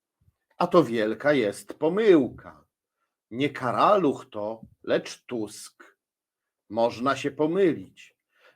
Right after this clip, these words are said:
Nie wystarczy jednej chwili, by odróżnić Tuska od karaluszka. Myślę nad Tuskiem karaluszkiem,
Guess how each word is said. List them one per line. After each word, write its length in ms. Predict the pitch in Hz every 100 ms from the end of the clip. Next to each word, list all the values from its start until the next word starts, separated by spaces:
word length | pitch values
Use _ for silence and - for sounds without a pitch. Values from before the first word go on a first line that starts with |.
| -
Nie 120 | 147
wystarczy 680 | 156 156 196 220 - - 135
jednej 480 | 117 98 101 107
chwili, 600 | 104 - 117 110 98 90 - _ _ -
by 140 | 123
odróżnić 800 | 107 131 135 139 110 127 127 -
Tuska 680 | - 147 131 - 135 127 123 - _ _
od 240 | 131 127
karaluszka. 920 | - 131 127 123 120 95 - - - - - _ _ _ _ _ _ _ _ -
Myślę 480 | 117 170 - 147 135
nad 260 | 127 -
Tuskiem 640 | - 165 - - 120 104 -
karaluszkiem, 1300 | 127 143 147 123 107 98 90 - - 101 120 139